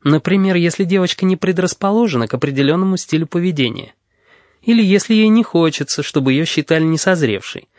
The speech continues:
Ты со мной согласна? Русалка хмурит брови. "Нет, вы обо мне говорите? Откуда вы знаете, к чему я предрасположена, а к чему нет?"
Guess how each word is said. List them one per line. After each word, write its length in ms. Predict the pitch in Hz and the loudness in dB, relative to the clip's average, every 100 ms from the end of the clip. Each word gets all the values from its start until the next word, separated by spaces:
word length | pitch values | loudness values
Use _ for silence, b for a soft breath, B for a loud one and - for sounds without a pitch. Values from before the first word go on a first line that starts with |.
| B B B | B B B
Ты 320 | - 117 107 | -2 0 0
со 180 | - 120 | 0 0
мной 200 | 120 117 | 0 -2
согласна? 760 | 117 120 113 107 101 - 165 - _ _ _ _ _ _ _ _ _ | 0 0 0 0 -2 -4 -6 -8 _ _ _ _ _ _ _ _ _
Русалка 440 | - 123 131 127 139 | -2 0 0 0 -2
хмурит 380 | - 131 127 123 | 0 0 0 0
брови. 380 | 113 104 95 _ _ _ _ _ _ _ _ - | 0 0 -4 _ _ _ _ _ _ _ _ -2
"Нет, 460 | 180 202 247 151 - B B B | 2 4 4 0 -8 B B B
вы 200 | 143 139 | 2 4
обо 200 | 160 160 | 4 2
мне 240 | 180 214 311 | 4 4 4
говорите? 560 | 240 190 147 113 - _ _ _ | 2 0 -4 -8 -14 _ _ _
Откуда 400 | - 139 - 202 | -4 -2 0 2
вы 100 | 233 | 4
знаете, 340 | 247 277 196 - | 4 4 2 -2
к 40 | |
чему 260 | - 185 196 | -2 0 0
я 100 | 190 | 0
предрасположена, 1000 | 180 175 - - 143 180 240 202 151 120 | 0 0 0 -2 -2 0 0 0 0 -2
а 40 | |
к 80 | - | -4
чему 300 | - 139 139 | -4 -2 -2
нет?" 400 | 123 156 - | -4 -6 -8